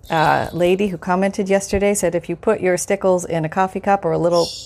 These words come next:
bowl or whatever and put 'em face down, that they'll always be at the ready, and I love that da-, idea,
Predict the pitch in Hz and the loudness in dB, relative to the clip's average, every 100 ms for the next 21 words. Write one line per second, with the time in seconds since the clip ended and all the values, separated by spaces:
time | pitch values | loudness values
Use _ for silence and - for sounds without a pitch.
0 | - 165 175 180 190 180 185 196 180 156 | -6 2 4 4 4 2 2 0 -2 -4
1 | - 196 185 165 185 180 - 175 180 196 | -4 -2 -2 0 0 0 0 2 2 2
2 | 196 - - 156 175 175 185 196 175 170 | -2 -10 -10 0 6 6 6 2 0 0
3 | 165 165 175 202 151 156 185 190 190 190 | 0 0 0 -2 -2 -2 -2 -2 0 2
4 | 185 - 170 170 180 240 | 2 2 0 0 0 0